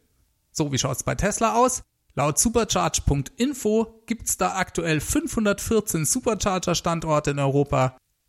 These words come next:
mit insgesamt viertausendachthundertdreiundzwanzig Ladepunkten.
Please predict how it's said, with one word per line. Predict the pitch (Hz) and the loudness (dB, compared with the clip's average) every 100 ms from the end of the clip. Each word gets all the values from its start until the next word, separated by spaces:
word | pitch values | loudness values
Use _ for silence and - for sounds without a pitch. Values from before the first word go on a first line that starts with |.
| - | 0
mit | 196 233 - - | 0 0 -6 0
insgesamt | 233 254 - 196 180 170 175 - - | 0 2 -2 0 0 0 -2 -8 -12
viertausendachthundertdreiundzwanzig | - - 330 320 190 214 196 208 202 - 165 - 175 170 160 - 135 165 165 - 143 143 143 139 131 | -8 0 0 0 -2 0 0 0 -2 -4 -4 -2 -2 -2 -2 -4 -2 -2 -2 0 0 -2 -2 -2 -2
Ladepunkten. | 127 165 143 - 139 123 143 - | -2 -2 -2 -2 -2 -6 -10 -12